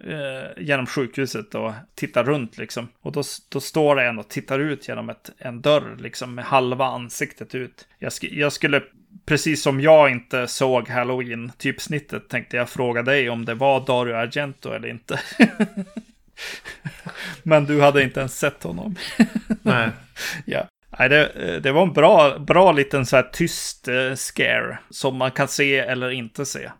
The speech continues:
Speaker 1: Så här, eh, hårresande, liksom, grej som kan, eh, kan skrämma eller man kan missa den, helt enkelt.
Speaker 2: Ja.
Speaker 1: Jag gillar den. Ja, och så sen blir han presenterad för de här, eh, psykopaterna.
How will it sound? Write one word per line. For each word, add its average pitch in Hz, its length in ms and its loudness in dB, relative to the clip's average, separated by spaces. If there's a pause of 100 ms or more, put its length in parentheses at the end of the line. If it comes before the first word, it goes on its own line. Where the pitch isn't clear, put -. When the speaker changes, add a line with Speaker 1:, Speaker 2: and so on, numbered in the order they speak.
(100)
Speaker 1:
Så - 180 -10
här, 117 300 -4 (260)
eh, 165 100 -8
hårresande, 131 840 -2
liksom, 110 360 -14
grej 139 300 -8
som 151 180 -12
kan, - 260 -10 (120)
eh, 127 400 -14 (120)
kan 131 240 0
skrämma 117 560 -2
eller 120 340 -4
man 117 160 -6
kan 120 200 -4
missa - 340 -6
den, 139 140 -10
helt - 260 -16
enkelt. - 320 -16 (380)
Speaker 2:
Ja. 113 320 -12
Speaker 1:
Jag 123 80 -8
gillar 127 280 -6
den. 151 100 -8 (640)
Ja, 233 400 4
och 151 140 -2
så 190 140 0
sen 180 260 -2
blir 175 120 2
han 147 240 -2 (140)
presenterad 160 720 4
för 131 120 0
de 120 140 0
här, 120 320 2 (480)
eh, 120 280 -8
psykopaterna. 135 840 0